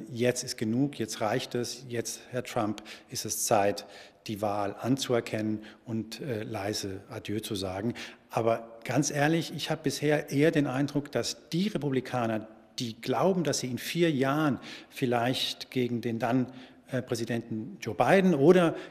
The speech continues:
gegen den anderen möglicherweise Demokraten, äh, der dann für die Präsidentschaft antritt, eine Chance haben wollen, es sich mit den über achtundsechzig Millionen,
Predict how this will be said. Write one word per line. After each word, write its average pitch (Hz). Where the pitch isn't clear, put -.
gegen 131
den 127
anderen 160
möglicherweise 127
Demokraten, 117
äh, 127
der 113
dann 117
für -
die 117
Präsidentschaft 110
antritt, 113
eine 110
Chance 160
haben 151
wollen, 139
es 143
sich 165
mit 143
den 135
über 202
achtundsechzig 139
Millionen, 117